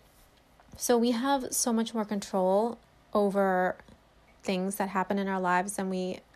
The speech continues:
actually like to, than we actually like to admit, because sometimes it's easier, honestly, to be like, "Well, that didn't happen for me, so this is my life and this is just what's meant to be."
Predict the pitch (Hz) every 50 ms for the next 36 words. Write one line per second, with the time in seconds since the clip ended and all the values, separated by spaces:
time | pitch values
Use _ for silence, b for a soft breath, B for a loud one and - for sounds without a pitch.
0 | - - 202 - - - 214 196 190 185 180 180 175 - - - - 208 185 180
1 | 180 180 190 202 B B B B B B B B B B B B B B B B
2 | B - 247 - _ _ - - - - 247 240 233 233 247 240 233 226 220 220
3 | 220 - 220 202 190 185 - - 185 170 180 180 170 160 - - - - - -
4 | 247 226 - 240 233 - - 233 233 277 330 359 403 381 - 254 226 - - -
5 | 214 196 196 190 214 233 247 254 262 240 - - 196 202 190 196 196 - 208 185
6 | 190 196 185 180 180 175 170 170 170 - - - - - - 208 220 226 220 202
7 | 196 - 202 202 208 208 - 240 226 226 226 214 185 214 196 196 202 220 226 233
8 | - 269 269 269 285 285 294 302 311 302 - - - 208 190 175 180 - 196 196
9 | - - 196 190 185 180 - - - _ _ _ _ _ _ _ - 202 196 190
10 | 185 185 196 214 240 233 247 208 190 185 - - 180 170 - - 180 175 - -
11 | - 180 175 - - 180 185 - - - - 190 - 180 - - 202 202